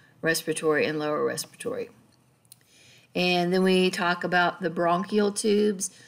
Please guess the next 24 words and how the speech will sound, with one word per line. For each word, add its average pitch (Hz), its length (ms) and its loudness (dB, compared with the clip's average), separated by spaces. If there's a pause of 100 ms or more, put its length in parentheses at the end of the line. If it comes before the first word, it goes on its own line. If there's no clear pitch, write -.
(120)
So - 140 -2
you 208 180 4
know 202 320 4
the 180 260 0 (140)
primary 208 680 2
bronchial 185 440 -2
tube 175 240 -4
is 170 80 -8
gonna 165 180 -10
be 156 40 -16
the - 80 -12
first 165 500 -6
one, 170 280 -4
and 160 160 -6
then 165 120 -4
the 160 100 -4
secondary 151 1120 -4 (280)
is 160 160 -2
a 165 80 2
branching 180 840 -2
off 160 360 -2
or 175 140 -2
a 160 60 -2
bifurcation, 170 1200 -4